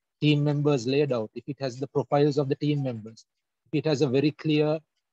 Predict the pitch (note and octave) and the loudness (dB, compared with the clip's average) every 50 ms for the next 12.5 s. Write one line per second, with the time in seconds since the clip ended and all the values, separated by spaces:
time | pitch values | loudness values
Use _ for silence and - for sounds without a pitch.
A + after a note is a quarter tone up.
0 | _ _ _ _ - B2 A#2 A#2 A2+ A2+ A2+ A2 A2 A2+ A#2 - A#2+ A#2 A#2 A#2 | _ _ _ _ -8 -6 -4 -4 -2 -4 -4 -4 -6 -6 -10 -12 -14 -14 -12 -12
1 | A#2 A2+ A#2 B2 B2 A2+ G#2+ C3 C3+ C#3 C#3+ - - D3 D3 D3 C#3+ C#3+ C#3+ C#3+ | -10 -10 -10 -10 -8 -2 0 2 4 4 2 2 0 2 4 4 6 6 4 4
2 | - _ _ _ _ _ - A#2 A#2+ A#2+ A#2 A#2 A#2+ A#2+ _ _ - C3+ B2 A#2+ | 0 _ _ _ _ _ -4 -2 -2 0 0 0 0 -2 _ _ -18 -14 -10 -8
3 | A#2+ B2 B2 - - - B2+ B2 A#2+ A#2 C3+ B2+ A#2+ B2+ D3+ C#3 A#2 B2 C3+ C3+ | -8 -8 -8 -10 -10 -10 -10 -6 0 4 4 4 4 4 2 2 2 0 2 2
4 | C3+ - - D3+ C#3 C3+ C3+ C3 C3+ C#3 C#3 C3+ B2+ C#3+ - - C3 C3 - - | 2 2 0 0 0 2 2 2 2 2 0 -2 -4 -4 -4 -4 -4 -4 0 0
5 | D3 C#3+ C#3 B2 A#2 A2 - - - - C3 C#3 C#3 D3 D3 C#3 C#3 C3 A2+ G#2+ | 2 2 2 0 -4 -6 -10 -14 -10 -6 -2 0 0 0 0 0 0 0 -2 -2
6 | G#2 _ _ _ _ _ _ _ _ - B2 A2+ A#2 C#3+ D#3+ D3 D#3 D#3+ D#3 D3 | -6 _ _ _ _ _ _ _ _ -8 -4 0 2 2 2 2 2 2 2 2
7 | D#3 D#3 C#3+ - C#3 C3 B2+ A#2 A2+ A2+ A2+ A#2 A#2 A#2+ B2+ A#2+ - C#3+ C3 B2 | 2 0 0 0 -4 -4 -4 -6 -8 -8 -8 -8 -6 -6 -6 -4 -4 -4 -4 -4
8 | A#2+ A#2+ C3 C#3 C#3 C3+ C3+ C3 - - C#3 - _ - C3 B2 A#2 A#2 A2+ A2+ | -2 0 2 2 2 2 2 -2 -4 -8 -12 -10 _ -8 -6 -6 -6 -6 -8 -8
9 | A#2 A#2+ - _ _ _ _ _ _ _ _ _ _ - - D3+ D3 D3 - E3 | -8 -10 -16 _ _ _ _ _ _ _ _ _ _ 0 4 6 6 6 6 6
10 | D3 C3+ B2+ A#2+ A2 G2 A#2+ A#2+ C3 B2+ - _ - E3 C#3 - _ - - - | 4 6 6 4 2 0 -2 -2 -2 -2 -4 _ -2 0 0 0 _ -10 -14 -14
11 | - - _ _ _ _ _ _ _ _ - C3 B2 C3+ C#3+ C#3 D3 D3 D#3 C#3 | -14 -16 _ _ _ _ _ _ _ _ -2 2 4 4 4 4 4 4 4 4
12 | D3+ D3 D3+ C#3+ - D#3+ D3+ D3+ D3+ | 4 4 4 2 2 2 2 2 2